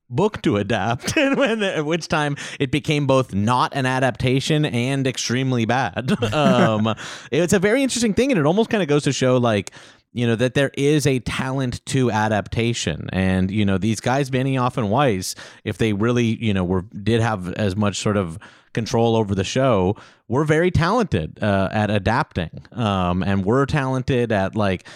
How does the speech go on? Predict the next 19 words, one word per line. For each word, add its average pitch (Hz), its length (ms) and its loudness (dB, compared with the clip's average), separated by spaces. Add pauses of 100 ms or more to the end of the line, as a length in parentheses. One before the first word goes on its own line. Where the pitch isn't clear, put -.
(200)
you 104 100 -4
know, 95 100 0
figuring 120 420 -2
out 113 140 2
a 110 60 4
way 104 300 2
to 98 100 -2
get 101 280 -2
this 104 320 -2
complex 104 840 -2
and, 87 320 0
you 92 120 -2
know, 87 220 0
extremely 107 520 0
long 95 580 2
and 87 140 0
<laughs> 98 100 -2
detailed 113 420 0
story 120 540 0